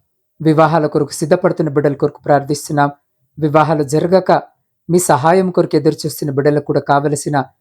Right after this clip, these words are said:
సహాయము దయచేసి బిడ్డలకు మీరు తోడుగా ఉండమని వేడుకొనుచున్నాం. దేవా, శాంతి సమాధానాలు లేని కుటుంబాల కొరకు ప్రార్థిస్తున్నాం. విడిపోయిన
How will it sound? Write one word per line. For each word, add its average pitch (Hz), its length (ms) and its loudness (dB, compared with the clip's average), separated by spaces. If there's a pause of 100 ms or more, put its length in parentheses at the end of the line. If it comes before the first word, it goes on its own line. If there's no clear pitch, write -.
(340)
సహాయము 156 540 0
దయచేసి 147 540 0 (480)
బిడ్డలకు 156 380 2
మీరు 185 220 0
తోడుగా 170 320 4
ఉండమని 143 440 -2
వేడుకొనుచున్నాం. 143 760 -2 (640)
దేవా, 160 220 4
శాంతి 156 400 -2
సమాధానాలు 165 640 2
లేని 156 200 0
కుటుంబాల 151 460 -2
కొరకు 147 280 -6
ప్రార్థిస్తున్నాం. 147 720 -2 (500)
విడిపోయిన 180 560 2